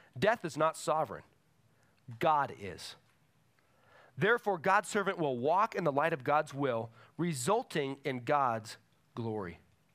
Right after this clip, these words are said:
Look at that. God's servant will walk in the light of God's will, resulting in God's glory.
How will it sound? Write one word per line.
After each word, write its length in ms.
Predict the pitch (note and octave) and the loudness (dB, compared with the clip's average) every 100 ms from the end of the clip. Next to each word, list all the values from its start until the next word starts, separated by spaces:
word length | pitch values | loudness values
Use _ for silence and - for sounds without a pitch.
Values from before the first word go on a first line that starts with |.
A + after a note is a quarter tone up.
| _ _ _ _ _ _ _ _ _ _ _ _ _ _ _ _ _ - | _ _ _ _ _ _ _ _ _ _ _ _ _ _ _ _ _ -6
Look 140 | D#3 | -4
at 80 | C3+ | -4
that. 180 | F#2 D#2 _ _ _ _ _ _ _ _ _ - - _ C3+ | -6 -10 _ _ _ _ _ _ _ _ _ -20 -20 _ -2
God's 340 | E3+ E3+ G#3 | 4 4 2
servant 460 | - - F3+ A#2 A#2 - _ _ - | -2 -2 -2 -2 -8 -12 _ _ -4
will 220 | C#3+ C3 | -2 0
walk 380 | A#2+ D#3+ G3+ G3 | 2 2 2 0
in 60 | |
the 80 | D3+ | 0
light 220 | A#2+ C#3+ | 2 0
of 80 | D#3+ | 0
God's 280 | D3+ D#3 B2+ | 0 0 -2
will, 320 | A#2 G2 F#2 _ | -6 -6 -8 _
resulting 520 | C#3+ B2+ E3 E3+ F3 | -6 -2 -2 -2 -4
in 100 | C#3+ | -2
God's 260 | A#2 A#2+ C3 | 0 0 0
glory. 360 | B2 G#2+ G#2+ | -4 -4 -4